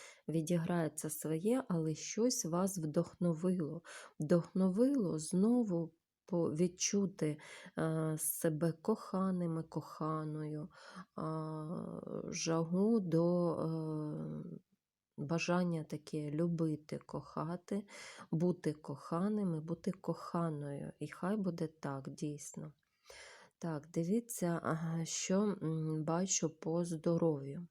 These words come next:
По здоров'ю є якийсь трошки камінець приткновіння,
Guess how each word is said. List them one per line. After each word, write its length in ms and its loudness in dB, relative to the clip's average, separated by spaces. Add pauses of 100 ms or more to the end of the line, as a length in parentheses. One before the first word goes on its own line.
(140)
По 160 -2
здоров'ю 720 0
є 240 -2
якийсь 500 -6
трошки 600 -4 (400)
камінець 680 -2
приткновіння, 1160 -2